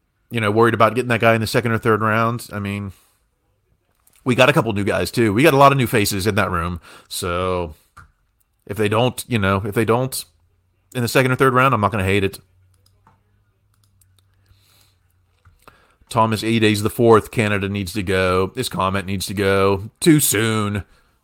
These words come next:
Too soon, right, Coach? Guys, it's late March, guys. Late March.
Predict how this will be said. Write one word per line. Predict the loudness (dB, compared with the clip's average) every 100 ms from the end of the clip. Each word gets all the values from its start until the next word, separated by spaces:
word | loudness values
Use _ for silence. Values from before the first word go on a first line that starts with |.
| _ _ _ -2
Too | 0
soon, | 0 2 2 2 4
right, | 4 4
Coach? | 4 4 4 -6 _ _ -20 -20 -16 -2
Guys, | 2 6 8 6 4
it's | -2
late | 0 0 0
March, | -2 -2 -2
guys. | -2 0 0 -2 -6 -12 _ _ _ -4
Late | -2 -2 -4
March. | -6 -6 -6 -10